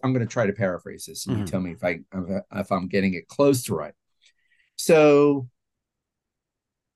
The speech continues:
Speaker 1: I'm John Law. I'm agreeing with Foucault.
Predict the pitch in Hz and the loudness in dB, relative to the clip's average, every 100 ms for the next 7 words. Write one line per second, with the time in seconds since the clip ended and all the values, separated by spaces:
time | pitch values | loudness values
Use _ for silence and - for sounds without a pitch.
0 | _ _ 110 127 120 131 139 139 156 147 | _ _ 0 2 4 6 6 6 6 6
1 | 107 - 107 123 120 160 170 147 113 101 | 4 -2 -6 -6 -4 -2 0 0 -2 -4
2 | 95 98 73 | -8 -8 -8